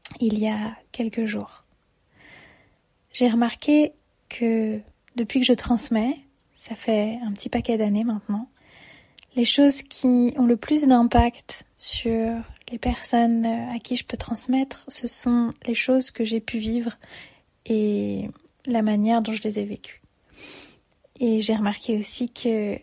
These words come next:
la plupart des choses qui m'impactent moi, personnellement, c'est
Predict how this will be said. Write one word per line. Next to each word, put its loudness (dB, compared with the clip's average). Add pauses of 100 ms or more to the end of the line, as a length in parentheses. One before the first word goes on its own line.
(140)
la -10
plupart -4
des -2
choses -4
qui -2
m'impactent -2
moi, -2 (140)
personnellement, -2 (600)
c'est 0